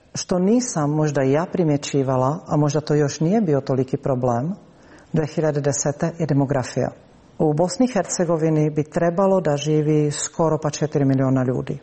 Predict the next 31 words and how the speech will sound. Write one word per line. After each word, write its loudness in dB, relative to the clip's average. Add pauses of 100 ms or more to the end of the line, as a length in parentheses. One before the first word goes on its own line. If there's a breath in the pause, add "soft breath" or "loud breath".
(480 loud breath)
Ja 0
sam -4
pokušavala 0
da 0
dođem, 0
jel 0
valjanog 0
popisa -4
nema, 2
da 0
po-, 2
dođem 0
do 0
broja 0 (540 loud breath)
koji 2
je 2
realan 0 (480 loud breath)
i 0
došla -2
sam 2
na 2
broj 2
dva -2
zarez -2
dva 0
miliona. 0 (500 loud breath)
To 0
je 2
ogromni 2 (120)
pad 0 (100)
stanovništva. -2